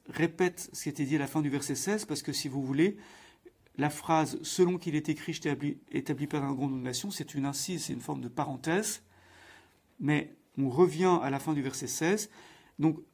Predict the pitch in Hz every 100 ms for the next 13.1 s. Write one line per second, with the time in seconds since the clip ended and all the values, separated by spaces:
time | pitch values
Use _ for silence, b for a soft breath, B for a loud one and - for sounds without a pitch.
0 | _ 170 175 190 165 175 - 180 160 135
1 | 135 220 240 - _ b b b b b
2 | b _ _ 156 170 170 175 180 160 147
3 | 151 240 - - b b b _ 139 156
4 | 139 135 135 151 208 170 135 233 196 196
5 | 143 190 262 - - _ _ _ _ _
6 | _ _ _ _ _ _ _ _ _ _
7 | _ _ _ _ - 175 175 - 254 285
8 | 285 b b b b _ 180 180 180 -
9 | 247 - - _ _ _ _ _ _ _
10 | _ _ _ _ _ _ _ _ _ _
11 | _ b b b b b 120 220 247 214
12 | 139 214 226 202 175 165 147 165 247 -